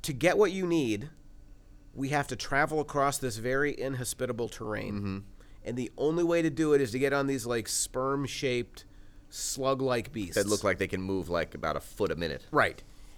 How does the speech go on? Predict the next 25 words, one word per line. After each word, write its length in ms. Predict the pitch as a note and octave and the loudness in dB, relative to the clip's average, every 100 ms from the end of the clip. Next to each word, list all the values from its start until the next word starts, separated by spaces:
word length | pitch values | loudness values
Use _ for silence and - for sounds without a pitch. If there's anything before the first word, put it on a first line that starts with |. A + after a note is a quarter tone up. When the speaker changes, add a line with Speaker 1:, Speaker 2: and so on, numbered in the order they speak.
| - - | -20 -4
Speaker 1:
Which 260 | E3 F#3 - | 4 4 6
gives 180 | G3+ | 4
us 140 | F3 E3 | 4 4
a 60 | |
ten-minute 560 | C#3+ - F#3+ F#3+ F3 A2+ | 4 2 2 4 4 4
montage 760 | D3 C#3+ C3+ C#3 F#3+ D#3 C#3 B2 | 4 4 4 2 6 6 6 4
of 100 | A2+ | 0
the 80 | B2+ | 2
Mandalorian 960 | C3 B2+ A#2+ B2+ C3 B2+ A#2 G#2+ G2+ - - - - - | 2 2 2 2 4 4 2 0 -2 -8 -16 -20 -18 -16
taming 720 | - G3 A3 E3 G2 F#2 F#2+ - - | -6 4 6 6 4 0 -6 -12 -6
the 60 | |
Speaker 2:
Mm-hmm. 60 | F#2 | -2
Speaker 1:
sluggish 760 | F#2 E2+ C3+ B2+ A#2+ A#2 - - | 0 0 2 2 2 -2 -2 -6
beast. 540 | G#2 G2 F#2 - - - - | -6 -6 -6 -8 -12 -16 -8
Speaker 2:
Yes. 260 | D2+ - - - - | -8 -8 -12 -16 -4
Speaker 1:
They 180 | - C#3+ | 4 4
ride 400 | C3+ C3+ C#3+ G3 | 6 6 8 8
them 140 | F3+ F3+ | 6 2
across. 640 | - A#2+ G#2 D3 - - - - - - - | 2 2 2 0 -4 -6 -14 -20 -18 -18 -14
Speaker 2:
Mm-hmm. 180 | F2 F2+ G2 - - - - - - - - - - | -10 -10 -12 -16 -20 -20 -18 -18 -20 -20 -20 -20 -6
Speaker 1:
They 200 | A#2 C3+ | 0 0
do 240 | A2 D#3 | 2 2
the 120 | G3 G3+ | 6 8
rescue. 600 | D3+ A2 - G2+ F#2 C#3 - | 8 6 2 -2 -4 -6 -8
Speaker 2:
Mm-hmm. 160 | F2 F2 | -8 -8